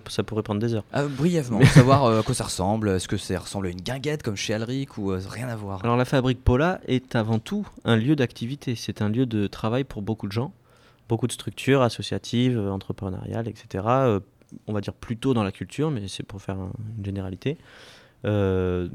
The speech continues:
Speaker 1: donc ça, c'est au jour le jour, et en fait, elle se transforme un petit peu, c'est aussi un lieu d'expo, euh,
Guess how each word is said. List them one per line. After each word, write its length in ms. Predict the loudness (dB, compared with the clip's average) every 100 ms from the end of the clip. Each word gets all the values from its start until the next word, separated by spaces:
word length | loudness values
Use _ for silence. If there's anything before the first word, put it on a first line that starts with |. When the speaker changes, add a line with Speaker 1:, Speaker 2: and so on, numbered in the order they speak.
| -4
Speaker 1:
donc 180 | -2
ça, 140 | 2 0
c'est 240 | 2 -2
au 140 | 0 0
jour 160 | 0
le 80 | 0
jour, 260 | 0 -2 -4
et 220 | -4 -2 -2
en 100 | -4
fait, 200 | -4 -4
elle 80 | -6
se 120 | -8
transforme 600 | -12 -10 -10 -2 0 0
un 40 | -2
petit 140 | -6
peu, 140 | -6 -4
c'est 100 | -2
aussi 160 | 0
un 80 | 0
lieu 100 | 2
d'expo, 440 | 0 -2 -4 -4 -6 -18 -20 -20 -20 -20 _ -2
euh, 320 | 0 0 -2